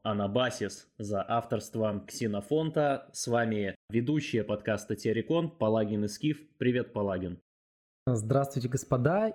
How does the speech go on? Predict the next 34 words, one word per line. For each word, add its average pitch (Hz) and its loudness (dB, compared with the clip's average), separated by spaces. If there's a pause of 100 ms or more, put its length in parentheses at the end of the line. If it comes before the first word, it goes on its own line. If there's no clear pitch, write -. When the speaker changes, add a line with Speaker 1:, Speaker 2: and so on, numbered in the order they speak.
Speaker 2:
и 139 2
добро 131 2
пожаловать. 160 2
Это 202 4
одна 180 2
из 160 0
тех - -4
тем, 196 0
которые, 139 4
во-первых, 135 0
вы, 226 0
э, 120 -6
запрашивали 131 0
довольно 120 -2
часто, - -8
во-вторых, 143 -2
мы 151 2
изначально 143 2
хотели 139 -2
сделать, 120 -4
потому 131 -6
что - -4
ещё 143 -2
до 147 2
того, 143 2
как - -12
мы 123 -4
начали, 123 -4
вообще 131 -6
стартовали 139 2
подкаст, - 0
начали 135 0
всё - -4
записывать, 139 0